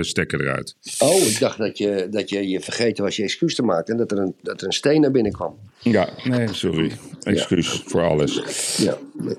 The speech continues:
Speaker 1: Nee, maar dan heb ik altijd de gewoonte om hem te bellen.
Speaker 2: Ja.
Speaker 1: Ehm,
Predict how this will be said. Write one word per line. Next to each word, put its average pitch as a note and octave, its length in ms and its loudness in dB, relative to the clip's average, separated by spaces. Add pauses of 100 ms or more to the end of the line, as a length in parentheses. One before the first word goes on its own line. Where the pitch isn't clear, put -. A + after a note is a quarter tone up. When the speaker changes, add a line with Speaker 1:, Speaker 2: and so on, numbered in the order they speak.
(500)
Speaker 1:
Nee, A2 120 4
maar A2+ 80 6
dan A#2+ 120 4
heb C3 160 2
ik - 120 -2
altijd A#2+ 340 -2
de A2 80 0
gewoonte G#2+ 580 0
om F#2 100 0
hem G#2+ 220 0
te - 180 4
bellen. G#2+ 500 2 (920)
Speaker 2:
Ja. G2 320 0 (240)
Speaker 1:
Ehm, F2 800 2